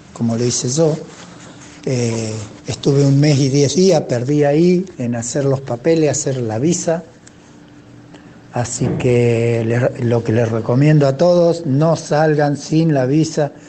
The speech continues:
Si vienen para Norteamérica o Canadá, tienen que hacer la visa antes de salir, porque te cuesta mucho más plata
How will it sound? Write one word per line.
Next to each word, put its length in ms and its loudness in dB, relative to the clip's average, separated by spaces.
Si 200 -10
vienen 300 0
para 260 -2
Norteamérica 720 -2
o 80 -4
Canadá, 500 0
tienen 460 2
que 100 -2
hacer 320 0
la 180 2
visa 480 0
antes 400 0
de 120 -2
salir, 480 -2
porque 280 -6
te 160 -4
cuesta 440 -2
mucho 460 2
más 180 -2
plata 580 -2